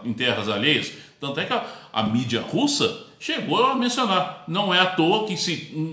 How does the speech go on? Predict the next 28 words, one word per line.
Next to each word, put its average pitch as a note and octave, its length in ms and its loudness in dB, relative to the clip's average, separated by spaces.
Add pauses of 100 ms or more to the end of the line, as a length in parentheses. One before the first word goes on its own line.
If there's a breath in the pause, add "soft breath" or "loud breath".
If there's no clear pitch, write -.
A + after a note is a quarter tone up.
(160)
manda D#3 400 4
uma D3 240 0
presidente D3 840 2
do, A2+ 120 -6
do A2 120 -8
seu A#2+ 160 -6
país, G#2+ 600 -4 (340 loud breath)
né? B2 180 -2
Então, A2+ 160 -4
naquele A#2 220 -2
lugar D3+ 180 2
não A#3 100 2
é - 20 0
à A3+ 40 0
toa F3+ 240 2
que G3 120 -6
vem F3 140 -4
fazer D#3+ 460 -4 (160 loud breath)
baderna C#3+ 420 4
aqui. G#2 180 -2
Alguns G2+ 300 -4
foram, B2+ 260 -8
inclusive, B2 360 -4
foram C#3+ 320 -4
presos B2+ 400 2
lá B2 140 -2
na C3+ 80 0
Rússia. A2 400 -4